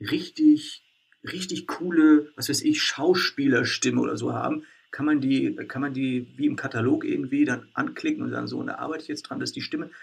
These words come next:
genau so sich anhört, wie ich sie, also, dass man sozusagen eine Stimme imitiert, kann man das lernen?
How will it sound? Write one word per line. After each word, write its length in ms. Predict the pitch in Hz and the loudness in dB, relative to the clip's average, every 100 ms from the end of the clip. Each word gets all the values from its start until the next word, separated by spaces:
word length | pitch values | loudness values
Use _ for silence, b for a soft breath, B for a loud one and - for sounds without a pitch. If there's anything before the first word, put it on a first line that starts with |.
| B B - | B B -4
genau 420 | 131 127 127 190 | 0 2 2 2
so 300 | 131 156 175 | 2 2 2
sich 260 | 165 - 139 | 0 -6 -6
anhört, 420 | 151 151 151 143 | -2 0 -2 -2
wie 120 | 139 | -12
ich 160 | - - | -14 -12
sie, 320 | 135 135 - | -8 -8 -8
also, 120 | 113 120 B B | -12 -12 B B
dass 140 | 131 | -2
man 120 | 147 131 | 0 2
sozusagen 460 | 151 131 131 135 | 0 -2 0 2
eine 140 | 135 127 | 2 0
Stimme 380 | - 151 160 | 2 2 2
imitiert, 880 | 127 - 165 151 123 - 139 170 233 | -2 -2 0 0 -2 -6 -4 -4 -4
kann 100 | - | -6
man 80 | 302 | -6
das 160 | 120 - | -6 -6
lernen? 400 | - - 262 | -8 -8 -8